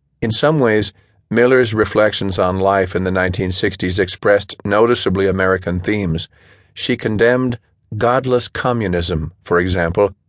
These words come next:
and gave money to the Red Cross and to fund a cure for polio, but her brand of patriotism differed from those who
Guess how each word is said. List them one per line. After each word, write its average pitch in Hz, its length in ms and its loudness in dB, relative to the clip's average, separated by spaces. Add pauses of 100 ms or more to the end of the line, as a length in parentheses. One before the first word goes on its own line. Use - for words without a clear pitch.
(220)
and 104 220 -2
gave 107 240 2
money 107 260 0
to 101 140 -6
the 98 80 -2
Red 98 280 2
Cross 104 520 2
and 95 160 -4
to - 80 -8
fund 101 340 0
a 95 60 0
cure 98 260 0
for 95 160 -4
polio, 98 640 4 (440)
but 110 180 0
her 120 120 0
brand 123 380 0
of - 160 -6
patriotism 104 760 0
differed 95 540 2
from 98 200 -2
those 98 300 2
who 101 200 -2